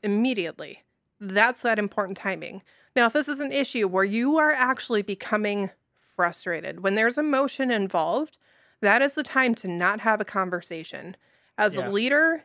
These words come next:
Speaker 1: you don't wanna have the conversation when you're emotional. If you are feeling stressed, if you are feeling angry, if you're feeling annoyed,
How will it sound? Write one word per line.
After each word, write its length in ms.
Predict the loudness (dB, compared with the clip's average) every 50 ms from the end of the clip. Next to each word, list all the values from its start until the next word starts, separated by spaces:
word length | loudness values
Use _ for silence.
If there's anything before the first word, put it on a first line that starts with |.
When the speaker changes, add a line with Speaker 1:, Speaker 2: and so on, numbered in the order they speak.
| _ -8
Speaker 1:
you 140 | -4 -2 0
don't 160 | 2 2 2
wanna 160 | 2 0 2
have 140 | 2 0 0
the 80 | -2 -2
conversation 720 | -2 -2 0 0 0 -2 -2 -4 -4 -2 -2 -2 -2 0
when 160 | 0 -2 -2 -2
you're 140 | -2 -2 -2
emotional. 640 | -2 -2 -4 -6 -8 -10 -10 -10 -10 -10 -12 -10 -8
If 160 | -8 -8 -6
you 220 | -4 -2 0 2
are 120 | 2 2 0
feeling 440 | 0 -2 -2 -2 -2 -2 -2 -4
stressed, 560 | -6 -8 -12 -12 -12 -12 -10 -10 -12 -12 _ -10
if 200 | -10 -10 -6 -4
you 120 | -2 0
are 120 | 0 0 0
feeling 380 | -2 -2 0 0 0 -2 -4 -6
angry, 440 | -4 -2 -2 -2 -4 -6 -8 -8 -8
if 180 | -10 -8 -4 0
you're 140 | 0 0
feeling 440 | 0 -2 -4 -4 -2 -2 -2 0 0 0
annoyed, 480 | 0 0 0 -2 -2 -4 -6 -8 -10